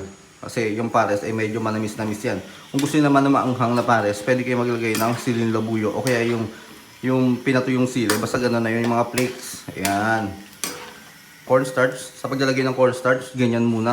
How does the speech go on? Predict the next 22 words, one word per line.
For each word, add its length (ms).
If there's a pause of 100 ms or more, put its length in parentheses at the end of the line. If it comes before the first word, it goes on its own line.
Huwag 240
muna 160
natin 240
lalahatin 640
yung 160
tinimpla 400
natin. 320 (320)
Dahil 240
baka 160
mamaya 320
maging 400
napakalapot 720
at 160
hindi 160
magiging 320
maganda 400
ang 160
ating 400 (400)
nilutong 560 (320)
pares. 480
Gaganyan 400
natin. 320